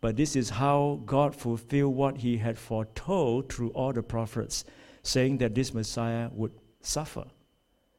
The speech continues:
Repent then and turn to God, so that your sins may be wiped out,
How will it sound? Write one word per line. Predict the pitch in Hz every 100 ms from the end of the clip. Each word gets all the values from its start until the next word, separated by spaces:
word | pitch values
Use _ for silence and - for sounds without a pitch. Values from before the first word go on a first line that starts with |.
| _ _ _
Repent | 110 107 120 120 - 139 156 156 156 139
then | 147 127 98 - - _ _ _ -
and | 113 110
turn | 127 123
to | 120
God, | 117 107 104 104 - - _ _ _ _
so | - 139 135
that | 120
your | 120 113
sins | - 185 180 175 139
may | 127
be | 120 117
wiped | 110 123 190 202
out, | 180 135 92 -